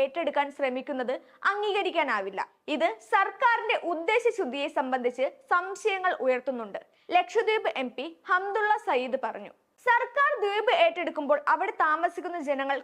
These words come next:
കുടിയൊഴിപ്പിക്കപ്പെടും. അവരുടെ വീടുകളും കൃഷിസ്ഥലങ്ങളും നഷ്ടപ്പെടാം. അവരെ സ്വന്തം മണ്ണിൽ നിന്ന് പറിച്ചു നടേണ്ടി വരും. ഇത് വലിയൊരു സാമൂഹിക പ്രതിസന്ധിക്ക് വഴിവെക്കുകയും ചെയ്യും. എങ്ങോട്ട് പോകണമെന്നോ എങ്ങനെ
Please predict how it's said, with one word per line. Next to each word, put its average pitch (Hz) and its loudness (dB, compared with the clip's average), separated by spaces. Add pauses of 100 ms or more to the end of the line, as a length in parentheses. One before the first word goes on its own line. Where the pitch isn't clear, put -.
കുടിയൊഴിപ്പിക്കപ്പെടും. 262 -2 (440)
അവരുടെ 277 0
വീടുകളും 285 0 (160)
കൃഷിസ്ഥലങ്ങളും 320 0 (140)
നഷ്ടപ്പെടാം. - -6 (480)
അവരെ 302 4 (180)
സ്വന്തം 427 2
മണ്ണിൽ 359 0
നിന്ന് 294 -2 (160)
പറിച്ചു 294 2
നടേണ്ടി 233 -2
വരും. - -10 (320)
ഇത് 339 4 (100)
വലിയൊരു 392 6
സാമൂഹിക 381 2 (140)
പ്രതിസന്ധിക്ക് 370 0 (120)
വഴിവെക്കുകയും 269 -2 (100)
ചെയ്യും. 208 -14 (460)
എങ്ങോട്ട് 539 4 (100)
പോകണമെന്നോ 370 2 (220)
എങ്ങനെ 415 -2